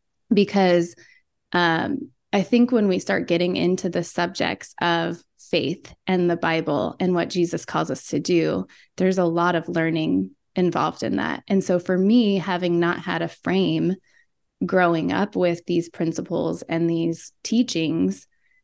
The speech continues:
I, I, it took me time to really understand what that looks like. And luckily, um,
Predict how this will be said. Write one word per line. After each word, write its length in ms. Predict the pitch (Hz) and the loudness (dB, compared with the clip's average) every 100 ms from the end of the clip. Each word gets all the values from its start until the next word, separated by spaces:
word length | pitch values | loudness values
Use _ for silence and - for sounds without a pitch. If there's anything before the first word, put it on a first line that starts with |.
| _ _ _ _ _ _ - - - | _ _ _ _ _ _ -12 -10 -4
I, 320 | 190 185 170 - - | -2 0 -2 -6 -4
I, 260 | 175 180 - | -2 -2 -2
it 200 | 196 - | -4 -2
took 320 | - 233 - | -2 -2 0
me 200 | 180 170 | 0 0
time 380 | - 185 180 180 | -2 -2 -2 -2
to 140 | 185 | -2
really 340 | 175 170 170 - | -2 0 0 0
understand 640 | 165 170 165 - 165 165 | -2 -2 -4 -4 -4 -4
what 140 | 165 | -4
that 260 | 165 160 - | -4 -4 -4
looks 300 | 160 151 - | -8 -8 -8
like. 340 | - - - - | -8 -8 -10 -4
And 280 | 185 185 - - _ | -2 -2 -6 -20 _
luckily, 880 | 180 190 214 214 185 165 160 190 208 _ _ - | -2 0 0 0 0 0 0 -2 -4 _ _ -4
um, 520 | 175 165 160 165 - | -2 0 0 -2 -2